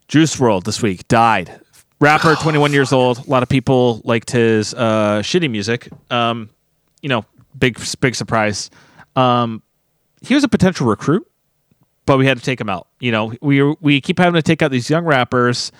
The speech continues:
Speaker 1: because they get into their first blood summoning. They take a snap or an Instagram pic of,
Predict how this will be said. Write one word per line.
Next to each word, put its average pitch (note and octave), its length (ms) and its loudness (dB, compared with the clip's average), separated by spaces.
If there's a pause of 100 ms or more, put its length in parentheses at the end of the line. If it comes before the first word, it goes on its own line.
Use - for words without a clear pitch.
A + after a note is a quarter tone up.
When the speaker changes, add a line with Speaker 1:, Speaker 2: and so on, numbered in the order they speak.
(300)
Speaker 1:
because B2+ 540 2
they B2+ 100 0
get D3 120 -2
into D3+ 120 -4
their A#2+ 140 0
first D3 340 0
blood A#2 240 0
summoning. G2 500 -4 (120)
They C3 100 0
take C#3+ 160 0
a D3+ 60 0
snap A#2 460 -2
or A2 100 -2
an G#2 40 -6
Instagram G#2 440 -8
pic G2 280 -4
of, G#2 320 -8